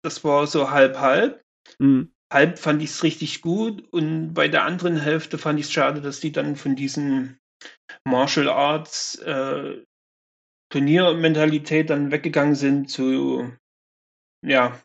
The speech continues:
Speaker 1: galaxieweiten Kämpfen.
Speaker 2: Ja, ist, der Abenteuerfaktor ist auch ein bisschen weggefallen, ne? Am Anfang von Z sind sie ja noch durch die We-, Gegend gereist, ne, zu einem anderen Planeten, um da gegen Leute zu kämpfen.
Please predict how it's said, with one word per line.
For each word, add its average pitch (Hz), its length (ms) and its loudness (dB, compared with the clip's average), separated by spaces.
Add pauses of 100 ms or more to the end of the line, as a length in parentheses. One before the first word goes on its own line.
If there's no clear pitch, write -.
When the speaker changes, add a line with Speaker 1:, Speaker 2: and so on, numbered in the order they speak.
Speaker 1:
galaxieweiten 139 1160 0
Kämpfen. 131 520 -4 (280)
Speaker 2:
Ja, 135 600 0
ist, - 720 -6 (140)
der - 120 2
Abenteuerfaktor 131 1000 -2
ist - 100 -6
auch 117 60 -4
ein 113 60 -6
bisschen 123 260 -4
weggefallen, 113 600 -6
ne? 143 180 -2
Am - 160 -4
Anfang 175 340 0
von 160 180 2
Z 165 260 -2
sind - 320 -2
sie - 100 -2
ja 147 60 4
noch 147 220 2
durch 139 200 -2
die 135 180 0
We-, 123 160 2
Gegend 165 320 2
gereist, 190 540 -2
ne, 165 300 2
zu - 160 -4
einem 131 160 4
anderen 127 260 -2
Planeten, 180 500 0
um 135 140 0
da 139 140 0
gegen 151 200 0
Leute 147 240 0
zu - 120 -14
kämpfen. 147 340 0